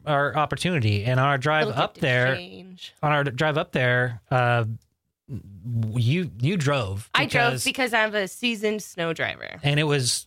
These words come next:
Speaker 1: and it was really coming down that night. The snow,
Speaker 2: It
Speaker 1: the snow came in pretty hard. It, it was really cool.
Speaker 2: It was
Speaker 1: But
Speaker 2: beautiful.
Speaker 1: once we got up to the pass, that's when traffic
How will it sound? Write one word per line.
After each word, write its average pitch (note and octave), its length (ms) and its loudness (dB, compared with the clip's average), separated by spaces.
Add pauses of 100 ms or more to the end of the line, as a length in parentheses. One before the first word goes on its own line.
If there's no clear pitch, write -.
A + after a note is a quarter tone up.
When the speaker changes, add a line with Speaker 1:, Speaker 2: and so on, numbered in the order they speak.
Speaker 1:
and C#3+ 120 0
it E3+ 60 2
was E3 160 0
really D3+ 220 2
coming B2+ 280 0
down G2 240 0
that F2 200 -4
night. F2+ 240 -4
The C3+ 100 0
snow, D3+ 300 2
Speaker 2:
It D#3+ 500 -2
Speaker 1:
the C3+ 100 2
snow D#3 600 0
came E3 280 2
in D#3 180 2
pretty D#3 240 2
hard. C3+ 320 4
It, C3 200 0
it D#3 60 0
was D#3 160 0
really D3 320 0
cool. C#3 600 0 (240)
Speaker 2:
It C#4+ 40 -2
was C4 60 -2
Speaker 1:
But A3+ 140 0
Speaker 2:
beautiful. E4+ 560 2
Speaker 1:
once D#3 240 0
we E3 80 0
got D#3 180 2
up C#3+ 160 0
to D3+ 140 0
the C3 140 2
pass, C3+ 680 2
that's C#3 320 -2
when B2 320 2
traffic B2+ 440 0